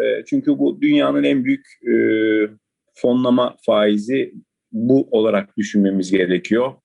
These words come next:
E, bu yükseldikçe risk iştahı, e, azalmaya devam ediyor. O yüzden bunu dikkatlice, e,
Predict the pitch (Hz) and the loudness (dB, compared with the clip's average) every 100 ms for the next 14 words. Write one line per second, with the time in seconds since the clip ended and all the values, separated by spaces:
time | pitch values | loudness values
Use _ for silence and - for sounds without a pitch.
0 | - 104 113 117 131 135 123 - 127 127 | -4 0 2 2 2 2 0 0 0 0
1 | 110 - 131 135 - _ _ 120 131 - | -4 -2 -2 -2 -8 _ _ -8 -8 -6
2 | 104 - 120 127 131 _ - 101 104 104 | -6 -2 0 -2 -6 _ -2 -2 0 -4
3 | 104 - 120 120 107 107 123 131 117 117 | -6 -4 -2 2 2 2 0 0 0 -2
4 | 98 85 101 - _ _ _ _ _ 127 | -6 -8 -8 -8 _ _ _ _ _ -2
5 | 123 113 110 127 123 120 - 120 - 104 | 0 2 0 0 -2 -4 -4 -4 -2 -2
6 | 107 - _ 101 98 | -2 -4 _ -4 -4